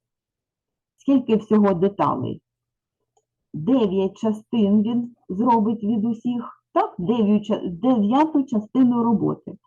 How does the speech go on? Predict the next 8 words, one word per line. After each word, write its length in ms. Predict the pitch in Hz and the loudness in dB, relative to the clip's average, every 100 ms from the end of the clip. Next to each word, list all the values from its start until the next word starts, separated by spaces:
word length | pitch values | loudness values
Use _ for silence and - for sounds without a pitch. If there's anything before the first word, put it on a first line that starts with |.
| _ - - | _ -20 -2
А 140 | 214 226 | 2 2
в 140 | 202 | 2
деталях 520 | 269 277 466 392 196 - | 0 2 2 2 0 -2
це 140 | - 180 | -6 -4
дев'ять 680 | 151 226 330 349 349 339 - | -2 0 2 2 0 -2 0
помножити 680 | 214 208 247 262 262 262 240 | 2 2 2 0 0 -2 0
на 160 | 226 | 0
ікс. 400 | 165 - _ _ | -2 -6 _ _